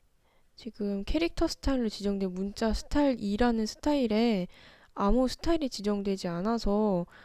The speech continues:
보기에는 큰 이상이 없었지만 입법에서는 문제가 발생하게 된 것입니다.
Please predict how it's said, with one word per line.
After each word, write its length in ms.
보기에는 680
큰 200
이상이 340
없었지만 720
입법에서는 1000
문제가 640
발생하게 760
된 200
것입니다. 600